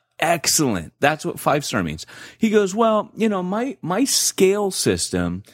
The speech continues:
is kind of like, you know, is it a C S Lewis Mere Christianity or Screw Tape Letters?"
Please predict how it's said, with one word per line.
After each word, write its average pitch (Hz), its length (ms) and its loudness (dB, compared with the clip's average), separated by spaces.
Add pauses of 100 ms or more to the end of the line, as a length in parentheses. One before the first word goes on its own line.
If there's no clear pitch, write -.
(380)
is 120 320 2
kind 175 260 0
of 175 160 0
like, 95 400 2
you 131 60 4
know, 95 240 2 (120)
is 202 260 4
it 233 180 0 (140)
a 135 340 2 (140)
C 156 280 2
S 143 160 0
Lewis 117 340 4
Mere 107 240 2
Christianity 92 680 2
or 123 60 2
Screw 269 280 -2
Tape 117 260 0
Letters?" - 440 -8